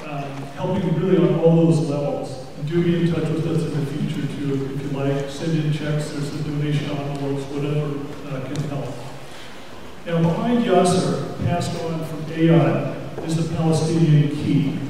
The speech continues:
Core to psychology, justice, and peace. Half of Gaza community mental health's energy is individual level care, unlocking the desperately isolated terror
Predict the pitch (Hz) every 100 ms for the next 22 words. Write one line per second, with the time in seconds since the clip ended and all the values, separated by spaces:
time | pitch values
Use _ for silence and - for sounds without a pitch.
0 | - - - - 208 208 - - 170 -
1 | 165 160 160 156 151 151 156 151 147 139
2 | 139 139 147 147 131 - - - - -
3 | - - - 180 190 - - 170 170 165
4 | 165 165 165 165 165 151 151 147 143 -
5 | 165 165 151 151 139 135 - 170 151 165
6 | 165 165 139 139 139 139 - 143 139 -
7 | 139 - - - 175 175 170 160 160 165
8 | 170 147 147 135 160 165 165 - - 165
9 | 165 151 160 - 151 147 139 139 - 185
10 | 185 143 127 127